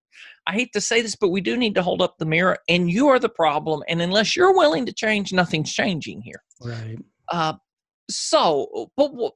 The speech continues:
Speaker 1: s-, so most of the folks, let, let, uh, let me just ask, is this a fair question?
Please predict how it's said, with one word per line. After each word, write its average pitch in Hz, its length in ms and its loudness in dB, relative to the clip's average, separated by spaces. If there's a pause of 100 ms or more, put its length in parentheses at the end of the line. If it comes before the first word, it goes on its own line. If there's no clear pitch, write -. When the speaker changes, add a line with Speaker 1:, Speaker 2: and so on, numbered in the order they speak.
(180)
Speaker 1:
s-, - 380 -12 (720)
so 269 160 4
most 349 640 2
of 254 140 -2
the 233 100 4
folks, - 720 -4 (100)
let, 202 160 4
let, 214 240 -2
uh, - 340 -4
let 220 120 0
me 262 80 -2
just 233 220 -4
ask, 180 400 -4
is 151 140 -6
this 240 240 -2
a 196 80 0
fair 113 280 -6
question? - 460 -10